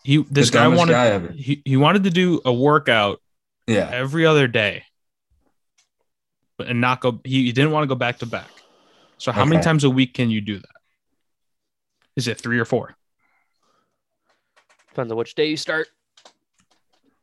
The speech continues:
Speaker 2: Yeah, it
Speaker 3: It
Speaker 2: is your
Speaker 3: depends
Speaker 2: week.
Speaker 3: what constitutes the
Speaker 2: Yeah.
Speaker 3: start of a week, too.
Speaker 2: No, it's all, it's always the same. 'Cause if you, if your week starts on Monday, you have Monday, Wednesday, Friday, and Sunday, but then you have to switch to Tuesday. So that doesn't fucking make any sense.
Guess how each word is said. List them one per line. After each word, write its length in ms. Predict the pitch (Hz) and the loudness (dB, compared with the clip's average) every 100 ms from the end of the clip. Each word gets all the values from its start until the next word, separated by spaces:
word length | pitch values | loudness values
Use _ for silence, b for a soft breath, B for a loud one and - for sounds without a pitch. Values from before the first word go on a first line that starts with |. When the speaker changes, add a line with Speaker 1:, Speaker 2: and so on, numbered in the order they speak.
| _ - | _ -6
Speaker 2:
Yeah, 180 | 87 85 | -2 -2
it 40 | |
Speaker 3:
It 40 | 170 | -4
Speaker 2:
is 100 | 156 | -4
your 100 | 92 | 0
Speaker 3:
depends 200 | 175 95 | 2 2
Speaker 2:
week. 40 | 156 | -2
Speaker 3:
what 40 | |
constitutes 520 | - 160 139 - 156 - | 0 -2 -2 -4 -6 -6
the 40 | |
Speaker 2:
Yeah. 40 | |
Speaker 3:
start 220 | - 151 147 | -4 0 0
of 80 | |
a 40 | 135 | 0
week, 240 | 143 135 | -4 -2
too. 260 | 156 147 135 _ b b b _ - | 0 0 -2 _ b b b _ -8
Speaker 2:
No, 320 | 98 110 110 | 0 4 4
it's 140 | 107 113 | 2 2
all, 140 | 117 | 2
it's 240 | 110 110 | 2 0
always 280 | 117 113 107 | 2 2 0
the 80 | 101 | -4
same. 400 | - 113 92 - _ _ _ _ - | -4 -4 -6 -12 _ _ _ _ -8
'Cause 120 | 107 | -6
if 120 | 104 | -2
you, 160 | 110 110 - - | -2 -2 -4 -4
if 180 | 120 123 | -2 2
your 140 | 139 | 4
week 180 | 139 147 | 4 4
starts 320 | - 135 131 | 0 0 2
on 140 | 117 | 2
Monday, 420 | 117 117 95 82 - - - - - _ _ _ | 2 0 -2 -8 -14 -20 -20 -20 -20 _ _ _
you 100 | 107 | -2
have 220 | 110 98 98 | 0 -2 -4
Monday, 600 | 98 113 135 139 147 - _ - | -2 -2 0 -2 -4 -12 _ -6
Wednesday, 760 | 104 110 110 - 107 101 101 _ _ _ _ _ _ _ _ _ | -2 0 0 0 -2 -2 -6 _ _ _ _ _ _ _ _ _
Friday, 640 | - 107 113 117 - 90 _ - | 0 2 4 4 0 -8 _ -2
and 260 | 123 131 113 | 0 0 2
Sunday, 420 | 143 139 123 95 | 4 4 2 -2
but 180 | 107 - | -4 -4
then 180 | 131 | -2
you 180 | 120 120 | -2 -2
have 160 | 123 117 | -2 -4
to 100 | 110 | -8
switch 280 | - 131 - | -8 -8 -8
to 60 | - | -4
Tuesday. 420 | 151 139 - - | -2 -2 -6 -12
So 160 | - 135 | -6 -2
that 140 | 151 | 0
doesn't 220 | 165 156 | -2 0
fucking 260 | 165 - 135 | -2 -2 -4
make 180 | 117 117 | -6 -6
any 140 | 101 | -8
sense. 360 | - 95 - | -8 -10 -12